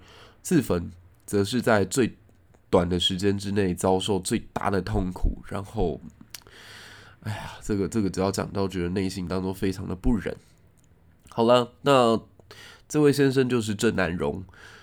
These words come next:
嗯，还是回到我们今天在节目一开始讲的民主的到来，它从来都不是上天的施舍或者独裁者的一念之仁，它是无数鲜血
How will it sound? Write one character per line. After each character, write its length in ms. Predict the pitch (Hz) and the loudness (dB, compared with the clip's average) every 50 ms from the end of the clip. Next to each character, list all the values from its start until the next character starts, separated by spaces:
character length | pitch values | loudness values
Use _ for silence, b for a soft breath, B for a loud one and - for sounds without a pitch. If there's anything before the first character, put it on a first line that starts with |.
| B B B B B B B _ _ _ - | B B B B B B B _ _ _ -6
嗯， 480 | 117 117 107 101 95 92 90 90 87 85 | -4 -4 -2 -2 -2 -4 -4 -4 -6 -4
还 180 | - 107 120 | 0 0 2
是 100 | 143 156 | 2 2
回 160 | 139 131 120 | 2 4 4
到 120 | 113 127 120 | 4 4 4
我 60 | 101 | 4
们 120 | 85 92 | 2 0
今 100 | 95 101 | 0 0
天 140 | 107 107 107 | 2 2 2
在 260 | 107 110 104 98 92 | 2 2 2 2 2
节 160 | 87 - 98 92 | 0 0 -2 0
目 140 | 101 107 | 0 0
一 40 | 107 | -2
开 160 | 107 107 104 | 0 0 -2
始 120 | 98 98 95 | -2 -2 -4
讲 220 | 90 95 78 78 82 | -4 -4 -4 -2 -4
的 80 | 90 | -6
民 220 | 87 90 95 110 120 | -4 -4 -4 -4 -2
主 160 | 127 104 90 | -2 -2 -2
的 60 | 87 | 0
到 220 | 78 113 104 92 | 2 2 2 2
来， 140 | 90 82 80 | 2 0 0
它 160 | 85 101 101 | 0 -2 -2
从 220 | 98 - - 104 92 | -4 -4 -4 -4 -2
来 120 | 95 92 | -2 -2
都 120 | 90 101 95 | -2 -2 -4
不 220 | 90 90 87 82 | -6 -6 -6 -6
是 400 | 85 - - 107 98 87 85 80 B B B B B B B B B B - | -4 -4 -2 -2 -2 -2 -2 -4 B B B B B B B B B B -4
上 260 | - - 131 113 101 | 0 0 0 0 0
天 160 | 110 110 107 | 0 0 0
的 80 | 107 110 | 2 2
施 260 | 110 - 147 147 151 | 2 2 2 4 2
舍 320 | 147 - - 82 73 71 92 | 0 0 0 0 0 -2 -2
或 180 | 101 110 101 | -2 0 0
者 140 | 90 90 85 | 0 0 -2
独 180 | 80 87 87 90 | -2 -2 -4 -4
裁 220 | - 104 95 95 | -2 -2 -2 -2
者 180 | 87 92 92 80 | -2 -2 -4 -4
的 140 | 85 80 58 | -4 -4 -6
一 100 | 80 90 | -4 -4
念 240 | 92 98 95 90 | -2 -2 -2 -2
之 240 | 87 - 92 95 92 | -2 -4 -4 -4 -4
仁， 180 | 87 78 64 - - 90 - | -4 -6 -6 -8 -10 -12 -10
它 160 | - 95 92 | -6 -4 -4
是 220 | 90 95 98 90 - | -4 -2 -2 -4 -2
无 160 | - 95 95 | -2 -2 0
数 160 | 110 113 113 | 0 2 2
鲜 340 | 110 - - 156 151 151 151 | 0 0 0 2 0 0 0
血 300 | 151 - - 80 64 | -2 -2 -4 -4 -6